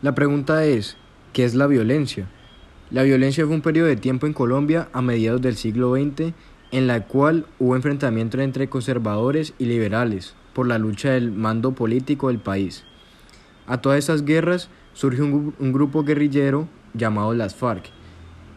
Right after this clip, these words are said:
Empieza como una guerrilla campesina de autodefensa, pero con los años y el comunismo encima de Latinoamérica toma más fuerza y con el fin de tomar el poder se empieza una especie de revolución migratoria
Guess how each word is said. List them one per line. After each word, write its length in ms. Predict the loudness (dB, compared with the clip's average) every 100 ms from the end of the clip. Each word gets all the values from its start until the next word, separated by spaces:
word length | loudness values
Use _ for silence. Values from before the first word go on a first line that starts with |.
| -20 -4
Empieza 460 | -2 2 2 2 2
como 200 | 2 2
una 140 | 2
guerrilla 380 | 2 0 0 0
campesina 500 | -2 -2 -2 -2 0
de 80 | -2
autodefensa, 760 | -2 -2 -2 -2 -4 -6 -10 -14 -20 -20 -20 -20 -20 -8
pero 200 | 0 0
con 100 | 2
los 220 | 0 2 2
años 340 | 2 0 -2 -2
y 60 | 0
el 100 | 0
comunismo 600 | 0 0 0 0 0 0
encima 460 | -2 0 0 0 0
de 80 |
Latinoamérica 800 | 0 0 -2 0 0 0 -2 -4 -6 -4
toma 200 | -2 0
más 240 | 0 -2
fuerza 480 | 0 0 0 -4 -6 -10 -20 -20 -20 -20 -6
y 80 | -2
con 180 | 0 0
el 100 | 0
fin 160 | 0
de 120 | 0
tomar 260 | 0 0 0
el 80 | 0
poder 460 | 0 2 2 0 -6 -20 -12
se 140 | -4
empieza 280 | -2 -2 0
una 140 | -2 -2
especie 440 | -2 -2 0 0
de 60 | 2
revolución 540 | 2 2 0 -2 -2
migratoria 680 | -2 -2 -2 0 0 0